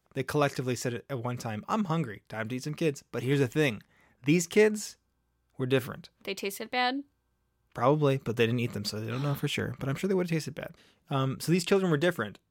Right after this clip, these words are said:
Speaker 1: You know why?
Speaker 2: Why?
Speaker 1: Their skin was green.
Speaker 2: Gross.
Speaker 1: They wore unfamiliar clothing.
Speaker 2: They were goblins.
Speaker 1: I don't know. And on top of that, they spoke a language that was completely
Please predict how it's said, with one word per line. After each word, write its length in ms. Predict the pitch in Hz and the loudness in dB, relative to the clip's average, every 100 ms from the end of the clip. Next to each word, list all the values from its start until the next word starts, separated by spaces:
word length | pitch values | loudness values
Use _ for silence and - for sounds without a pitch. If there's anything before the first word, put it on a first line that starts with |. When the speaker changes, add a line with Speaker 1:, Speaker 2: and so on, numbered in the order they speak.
| _ | _
Speaker 1:
You 100 | 127 | -12
know 120 | 113 110 | -8 -8
why? 320 | 135 185 214 - | -8 -8 -12 -14
Speaker 2:
Why? 560 | 202 202 262 285 180 - | -6 0 0 0 -2 -2
Speaker 1:
Their 140 | 127 | -2
skin 300 | - - 208 | 0 2 4
was 120 | 131 120 | 4 0
green. 380 | 117 110 113 - _ | -2 -4 -6 -10 _
Speaker 2:
Gross. 480 | - 370 294 - - | 0 2 2 -2 -10
Speaker 1:
They 180 | 131 135 | 2 4
wore 420 | 135 139 143 143 - | 4 4 4 4 2
unfamiliar 640 | 143 170 180 185 180 170 | 0 0 0 2 2 2
clothing. 600 | 170 190 190 160 117 104 - - | 0 2 2 2 0 -4 -14 -14
Speaker 2:
They 80 | 175 | -12
were 100 | 170 | -6
goblins. 600 | 233 262 208 160 196 - _ _ - | -2 -2 -4 -14 -16 -20 _ _ -10
Speaker 1:
I 160 | 117 | -6
don't 120 | 143 196 | -2 0
know. 180 | 190 196 _ _ _ - - - - _ _ - | 0 -4 _ _ _ -18 -10 -10 -10 _ _ -2
And 240 | 156 160 | 0 2
on 80 | 147 | 2
top 200 | 135 196 | 2 2
of 80 | 156 | 4
that, 240 | 120 120 - | 2 0 -2
they 120 | 143 131 | -2 -2
spoke 500 | - 156 156 - - | 2 4 4 0 -6
a 480 | 135 131 135 131 127 - | -2 0 2 0 0 2
language 480 | 143 151 143 135 127 | 2 2 2 2 2
that 140 | 117 | 2
was 200 | 127 123 | 2 -2
completely 760 | - 127 131 165 170 170 151 | -4 -6 -2 0 0 0 -2